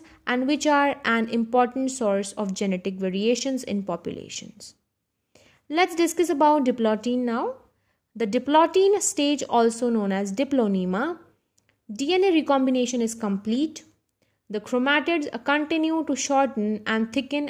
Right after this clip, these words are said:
and the four sister chromatids in a group is called as a tetrad. The synaptonemal complex begins to break down. The paired chromatids begin to pull apart, causing the strands to separate longitudinally.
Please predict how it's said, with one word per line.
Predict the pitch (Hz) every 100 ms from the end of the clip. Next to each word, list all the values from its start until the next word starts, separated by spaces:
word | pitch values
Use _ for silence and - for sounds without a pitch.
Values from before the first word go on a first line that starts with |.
| -
and | 208 196
the | 202
four | - 262 277
sister | 269 240 240 214
chromatids | 214 220 226 226 269 262
in | - 202
a | 196
group | 202 196
is | 202 196
called | - 175 -
as | - 254
a |
tetrad. | 302 262 - 196 - - _ _ _ _ _ _ _ _ _ _ _ -
The |
synaptonemal | 214 240 240 233 247 233 226 214 214
complex | 285 330 320 226 214 202 -
begins | 202 214 196 196 196
to | 269
break | 226 220 180 185
down. | 107 - _ _ _ _ _ _ _ _ _ _
The | 214
paired | 226 320 339 359 349 320
chromatids | 254 233 294 285 214 208 202 - 196
begin | 233 277 302
to | 294
pull | 294 233 214
apart, | 190 190 180 202 311 - _ _ _ _ _
causing | 262 285 285 359 349
the | 240 240
strands | 240 - 262 269 277 254
to | 254
separate | 233 247 233 214 208 202
longitudinally. | 208 226 214 202 190 175 - -